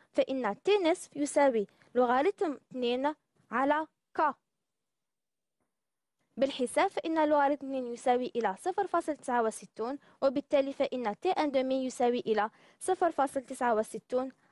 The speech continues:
على ك. نلاحظ أن زمن نصف التفاعل لتفاعل من الرتبة الأولى مستقل عن التركيز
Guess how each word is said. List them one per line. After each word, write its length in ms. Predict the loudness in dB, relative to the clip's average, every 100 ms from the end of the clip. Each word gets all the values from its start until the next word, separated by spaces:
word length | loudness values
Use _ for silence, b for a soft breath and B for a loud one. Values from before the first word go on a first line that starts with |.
| -6
على 280 | 0 2 0 0
ك. 140 | -2 -4 _ _ _ b b b 0
نلاحظ 520 | 4 4 2 0 -2 -4 b -4
أن 260 | -2 0 0
زمن 440 | 0 0 -2 -2
نصف 200 | -4 -6 -4
التفاعل 640 | -2 0 0 2 0 0 -2
لتفاعل 540 | -4 0 2 2 0
من 120 | -2
الرتبة 360 | 0 0 0 0
الأولى 440 | 0 0 2 0 b b -6
مستقل 580 | -4 0 0 4 4 4
عن 200 | 2 0
التركيز 600 | 0 -2 -2 -8 -8